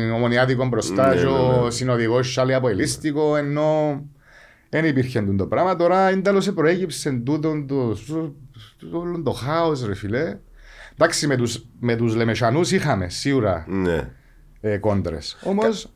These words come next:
Speaker 2: Κα-, ή-, ή-, ήσουν εκείνη την περίοδο που, που ήταν το κόντρα Λευκοσίας Λεμεσού.
Speaker 1: Ναι.
Speaker 2: Ναι, πο-, πο-, πώς έγινε και τούν το πράγμα, ας πούμε, και θυμούμαι ένα παιχνίδι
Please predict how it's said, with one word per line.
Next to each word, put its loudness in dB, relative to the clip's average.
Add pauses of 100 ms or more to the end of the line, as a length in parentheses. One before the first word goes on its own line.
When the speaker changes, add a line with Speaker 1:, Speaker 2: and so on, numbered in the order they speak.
(280)
Speaker 2:
Κα-, -16
ή-, -4
ή-, -2
ήσουν 0
εκείνη -2
την -2
περίοδο 2 (400)
που, -4
που 0
ήταν 0
το 2 (480)
κόντρα 2
Λευκοσίας -2
Λεμεσού. -4 (140)
Speaker 1:
Ναι. -4 (180)
Speaker 2:
Ναι, -4
πο-, -6
πο-, -6
πώς -2
έγινε -2
και -4 (260)
τούν -2
το -2
πράγμα, 0
ας -2
πούμε, -2
και 0 (640)
θυμούμαι -2
ένα -4
παιχνίδι -4